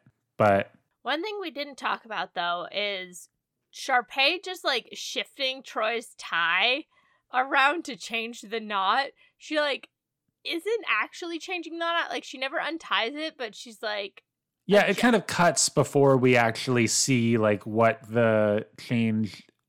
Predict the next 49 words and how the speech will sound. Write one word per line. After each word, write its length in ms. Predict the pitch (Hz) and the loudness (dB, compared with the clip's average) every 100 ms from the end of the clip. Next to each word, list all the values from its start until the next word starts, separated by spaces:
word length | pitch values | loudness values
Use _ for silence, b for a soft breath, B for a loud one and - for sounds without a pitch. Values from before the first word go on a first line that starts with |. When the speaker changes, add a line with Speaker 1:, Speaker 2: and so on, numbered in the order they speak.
| _ _ - | _ _ -10
Speaker 1:
would 340 | 107 120 120 | 0 2 4
have 180 | 113 101 | 2 2
been. 240 | 117 110 | 2 2
D-, 160 | 104 135 | 0 -4
does 260 | 127 127 - | 0 0 2
the 80 | |
tie 300 | 123 - 139 | -2 0 2
look 320 | 147 131 139 - | 2 2 0 0
different 340 | 131 175 170 | 0 0 -4
between 280 | 170 - 180 | -4 -2 0
the 80 | 175 | 2
Speaker 2:
It 40 | |
Speaker 1:
last 240 | 170 170 | 2 0
minute 220 | - 185 185 | 0 0 2
and 80 | |
this 160 | 185 - | 2 2
minute? 280 | 214 226 220 _ _ 339 | 4 2 0 _ _ -6
Speaker 2:
It 160 | - - 254 | -6 -8 -4
does. 720 | 311 269 - - - - - _ _ - | 0 0 -2 -14 -20 -20 -20 _ _ 0
Speaker 1:
Okay. 400 | 131 135 98 90 _ _ - | 2 2 -2 -2 _ _ -2
Speaker 2:
But 160 | 254 | 2
I 140 | 247 262 | 4 2
don't 260 | 302 320 | 0 -4
know 220 | 311 302 | -2 -2
how 360 | 311 285 262 277 | -2 2 2 2
she 200 | 320 311 | -4 -14
would 160 | 262 254 | -12 -12
have 140 | 233 | -8
done 160 | 233 240 | -6 -6
it 120 | 240 | -8
without 300 | 233 233 220 226 | -10 -8 -8 -8
untying 640 | 226 - 220 220 226 220 | -14 -6 -2 -2 -4 -10
it 260 | 202 202 - _ _ _ _ _ | -10 -10 -12 _ _ _ _ _
while 320 | 214 202 208 | -4 -2 -2
conversing. 840 | 233 240 220 180 202 - 254 202 - | -8 -16 -12 -8 -8 -8 -12 -12 -8
Like 340 | 214 220 - _ _ _ | -6 -6 -8 _ _ _
Speaker 1:
I 80 | 185 | 2
mean, 100 | 208 | 4
she 140 | 208 220 | 4 4
would 160 | 214 | 6
have 60 | 196 | 6
just 160 | 185 147 | 4 4
done 140 | 185 | 4
that. 120 | 131 | 4
We 80 | 120 | 4
just 160 | 123 117 | 2 2
didn't 200 | 120 - | 2 2
see 220 | 160 117 | 2 2
it. 160 | 87 | -2